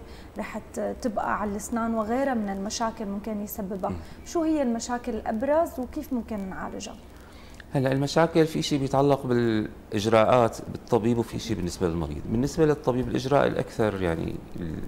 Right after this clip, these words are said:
Speaker 2: المشاكل اللي ممكن تكون هي مثل ما حكيت امتصاص الجذور، يعني إذا طبق قوة كبيرة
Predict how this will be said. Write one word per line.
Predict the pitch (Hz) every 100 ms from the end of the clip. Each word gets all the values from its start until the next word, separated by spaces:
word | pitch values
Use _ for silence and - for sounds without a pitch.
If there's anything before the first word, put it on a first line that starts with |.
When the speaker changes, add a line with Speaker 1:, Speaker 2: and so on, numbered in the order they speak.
| - - - 87
Speaker 2:
المشاكل | 85 - 110 117 107
اللي | 101
ممكن | 110 107
تكون | - 120
هي | 110 104
مثل | 104 107
ما | 98
حكيت | - - 107
امتصاص | - - - 101 95
الجذور، | 85 90 87 78 - - - -
يعني | 104 101
إذا | 78 87
طبق | 113 107 - -
قوة | 104
كبيرة | 101 - 95 98